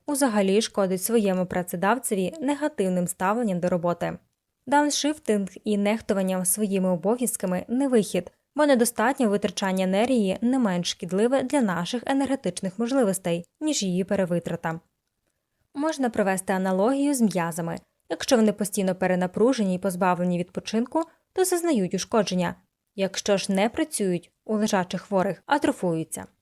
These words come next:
Вихід з глухого кута полягає в умінні чергувати періоди активного витрачання енергії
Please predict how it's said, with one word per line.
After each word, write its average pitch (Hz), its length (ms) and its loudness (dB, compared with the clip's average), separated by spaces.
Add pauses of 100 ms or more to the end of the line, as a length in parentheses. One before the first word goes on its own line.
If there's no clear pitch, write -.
(1000)
Вихід 294 320 2
з 190 40 -2
глухого 202 380 2
кута 208 300 0
полягає 190 460 0
в - 140 -6
умінні 202 420 2
чергувати 185 580 -2
періоди 190 540 2
активного 190 640 -4
витрачання 247 640 -2
енергії 190 600 -2